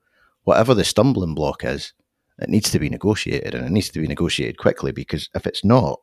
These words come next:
then, you know, the damage that could be done to, to Dundee's ultimate,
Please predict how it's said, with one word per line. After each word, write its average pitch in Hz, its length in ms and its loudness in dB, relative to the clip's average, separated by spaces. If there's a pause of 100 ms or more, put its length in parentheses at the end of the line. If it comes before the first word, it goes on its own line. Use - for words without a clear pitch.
(340)
then, 80 260 -2 (340)
you 110 100 2
know, 76 120 2
the 73 100 -8
damage 90 400 -2
that - 160 -10
could 87 180 -8
be 76 100 -8
done 73 360 -6
to, 69 220 -8 (380)
to 104 120 4
Dundee's 90 420 2
ultimate, 82 420 -2